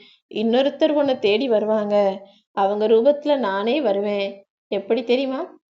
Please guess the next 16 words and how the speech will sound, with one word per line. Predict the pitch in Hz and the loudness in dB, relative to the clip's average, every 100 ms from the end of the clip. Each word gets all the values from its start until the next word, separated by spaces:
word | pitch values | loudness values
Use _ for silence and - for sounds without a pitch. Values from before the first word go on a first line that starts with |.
| _ _ 214 | _ _ -4
நல்லவங்களுக்கு | 202 233 302 294 269 269 269 | 0 2 2 2 0 0 0
நல்லது | 196 202 254 | 0 0 0
செய்வதற்காக | 262 277 269 285 294 311 311 320 | 0 -2 0 -2 -2 -4 -2 0
யாராவது | 247 220 233 240 214 | 2 2 2 2 -2
நல்ல | 190 220 | -2 -2
மனிதர் | 247 233 226 208 | 0 2 2 2
ரூபத்தில் | 208 247 226 233 | 0 0 0 0
நான் | 208 196 | 0 -2
வருவது | 185 185 226 240 | -2 0 0 0
போல, | 226 208 233 208 214 - _ _ | -2 0 0 -2 -6 -16 _ _
கெடுதல் | - 320 381 359 | -2 2 4 2
நினைப்பவர்களுக்கும் | 302 311 330 320 311 311 311 311 | 2 0 0 0 0 -2 -2 -4
கெட்டது | 254 214 - 320 302 | -4 -6 -4 -4 -2
செய்பவர்களுக்கும் | 226 277 294 294 285 285 285 | -2 0 0 2 0 0 -2
தண்டனை | 226 180 269 277 | -2 0 0 0
கொடுப்பதற்காகவும் | 233 196 196 285 285 277 277 262 254 285 220 | -2 -4 -2 -2 -2 0 -2 0 -2 -2 -4